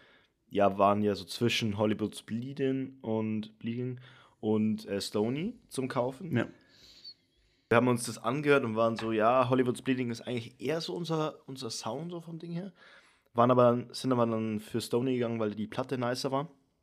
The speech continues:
Speaker 1: Und mittlerweile finde ich's genau andersrum. Also ich glaub, Hollywood's Bleeding geht halt schneller ins Ohr und ist eher so drauf ausgelegt, so diese Hits quasi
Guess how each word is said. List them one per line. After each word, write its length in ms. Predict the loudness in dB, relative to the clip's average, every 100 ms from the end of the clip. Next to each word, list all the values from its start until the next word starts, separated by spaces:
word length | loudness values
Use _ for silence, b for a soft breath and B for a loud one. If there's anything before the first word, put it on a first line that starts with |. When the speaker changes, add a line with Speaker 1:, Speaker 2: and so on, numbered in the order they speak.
| _ _ _ _ _ -8
Speaker 1:
Und 420 | 2 4 4 2 2
mittlerweile 540 | 2 4 4 6 4
finde 280 | 2 -2 -2
ich's 300 | -4 -8 -10
genau 200 | -6 -4
andersrum. 420 | -4 -6 -6 -8
Also 180 | -8 -8
ich 160 | -10
glaub, 280 | -2 -2 -2 B B B
Hollywood's 380 | 4 4 4 -2
Bleeding 380 | -2 0 0
geht 260 | -2 -4 -2
halt 300 | -2 -4 -8 _ _ _ _
schneller 340 | -6 0 2
ins 300 | 2 -2 -8
Ohr 280 | -2 4 4
und 120 | 2 -4
ist 240 | -6 -2
eher 140 | 0
so 100 | 0
drauf 300 | -2 -4 -4
ausgelegt, 600 | 0 0 0 -4 -4 -4
so 340 | -6 -2 0 -2 B B B -12
diese 220 | -2 2
Hits 480 | 2 2 -4 -4 -10
quasi 640 | -2 -2 -2 -4 -6 -8